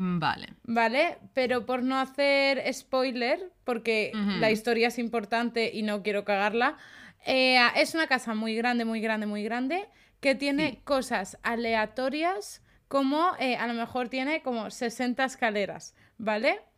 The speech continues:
Speaker 2: En plan,
Speaker 1: Efectivamente.
Speaker 2: y sesenta escaleras que dan a una pared que no hay puerta.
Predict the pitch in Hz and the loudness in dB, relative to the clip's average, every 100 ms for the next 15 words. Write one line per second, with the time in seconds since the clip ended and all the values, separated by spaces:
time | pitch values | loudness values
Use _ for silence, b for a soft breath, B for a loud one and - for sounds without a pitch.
0 | b b - 269 196 254 233 185 156 117 | b b -2 0 4 4 2 0 0 -2
1 | 95 - - - 269 294 302 294 320 311 | -6 -8 -6 -2 0 2 2 2 2 2
2 | 294 311 320 285 262 269 277 269 262 247 | 2 2 0 0 0 0 0 0 0 0
3 | 269 262 240 214 208 185 175 - 160 | 0 -2 -2 -2 -4 -4 -6 -6 -12